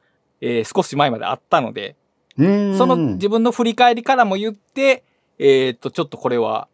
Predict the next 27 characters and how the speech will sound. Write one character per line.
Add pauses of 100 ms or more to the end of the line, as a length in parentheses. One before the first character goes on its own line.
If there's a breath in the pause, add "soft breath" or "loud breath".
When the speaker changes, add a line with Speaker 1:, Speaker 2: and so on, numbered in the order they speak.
(340)
Speaker 1:
思
っ
て
る
と
こ
で
す
ね。 (400)
Speaker 2:
自
分
が
ね、
そ
れ
で、
な
ん
て
言
う
ん
だ
ろ
う、
も
う